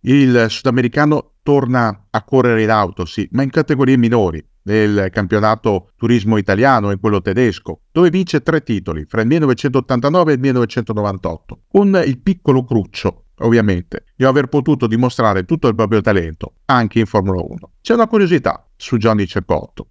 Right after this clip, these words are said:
Nel millenovecentonovanta il campionato D T M, quello tedesco, potrebbe cogliere un altro successo. A sbarrargli la strada, guardate gli scherzi del destino,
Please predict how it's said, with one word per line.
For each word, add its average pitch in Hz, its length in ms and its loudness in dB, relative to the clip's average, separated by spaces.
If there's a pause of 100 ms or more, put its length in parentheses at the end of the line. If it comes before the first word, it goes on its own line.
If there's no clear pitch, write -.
Nel 160 160 2
millenovecentonovanta 127 1040 2
il 98 60 -2
campionato 120 460 -2
D 104 120 -6
T 90 280 -2
M, 87 160 -8
quello 113 180 0
tedesco, - 600 -6 (120)
potrebbe 185 420 0
cogliere 170 340 2
un 143 120 0
altro 170 240 -2
successo. - 640 -8 (120)
A 139 120 -2
sbarrargli 175 560 0
la 107 120 0
strada, 87 600 -2
guardate 107 460 0
gli 95 80 -2
scherzi - 380 -4
del 87 120 0
destino, - 520 -8